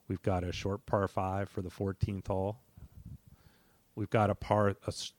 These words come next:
short par three that you can get yourself in some real trouble for fifteen.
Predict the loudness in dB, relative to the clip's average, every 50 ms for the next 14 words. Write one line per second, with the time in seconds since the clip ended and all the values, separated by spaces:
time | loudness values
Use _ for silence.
0 | -12 -10 -8 -6 0 6 8 8 8 8 6 4 4 6 6 6 6 4 0 0
1 | 0 2 2 4 4 2 2 2 -2 -2 -4 _ _ -20 -20 -20 -20 -20 -20 -20
2 | -18 -18 -18 -18 -18 -16 -12 -12 -10 -8 -6 -6 -6 -4 -4 -2 0 0 0 2
3 | 2 2 2 2 2 0 -2 0 -2 -2 -2 -2 0 0 2 2 0 0 0 -2
4 | 0 0 0 0 -2 -2 -2 -4 -6 -8 -6 -6 -6 -6 -4 -4 -4 -2 -2 -2
5 | -2 -4 -6 -8